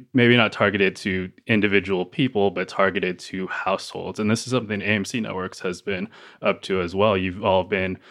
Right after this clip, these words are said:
running addressable ads and, or household targeted ads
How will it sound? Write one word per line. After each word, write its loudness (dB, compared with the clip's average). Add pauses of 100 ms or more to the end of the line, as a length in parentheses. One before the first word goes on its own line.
(180)
running 2
addressable 0
ads 0
and, -2
or 0 (160)
household 0
targeted 0
ads -2